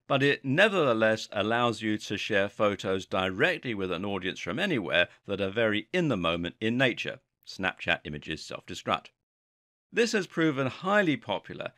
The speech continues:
and has seen Snapchat continue to grow and exceed expectations despite everything. People love feeling as though they have an intimate,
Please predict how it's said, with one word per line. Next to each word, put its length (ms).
and 160
has 140
seen 260
Snapchat 720
continue 460
to 140
grow 340
and 80
exceed 340
expectations 920
despite 420
everything. 440
People 380
love 420
feeling 540
as 160
though 160
they 200
have 260
an 180
intimate, 460